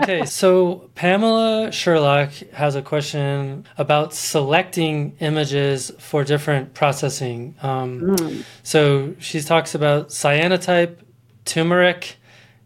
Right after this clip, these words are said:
Speaker 1: kozo,
Speaker 2: Mm-hmm.
Speaker 1: and gold leaf.
Speaker 2: Mm-hmm.
Speaker 1: And, um, she found that some images worked well with cyanotype, some don't. So, like,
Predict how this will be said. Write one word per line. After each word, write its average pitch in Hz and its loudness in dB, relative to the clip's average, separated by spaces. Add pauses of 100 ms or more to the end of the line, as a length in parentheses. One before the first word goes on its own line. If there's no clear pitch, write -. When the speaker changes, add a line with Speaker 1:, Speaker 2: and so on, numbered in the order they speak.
(100)
Speaker 1:
kozo, 170 4
Speaker 2:
Mm-hmm. - -6
Speaker 1:
and 143 -2
gold 151 2
leaf. 147 -2 (580)
Speaker 2:
Mm-hmm. 147 -2
Speaker 1:
And, 139 0
um, 135 -4
she - -4
found 202 2
that 185 0
some 196 2
images 208 0
worked 190 2
well 185 6
with 185 0
cyanotype, 180 0
some 135 -6
don't. 170 0
So, 160 0
like, 147 0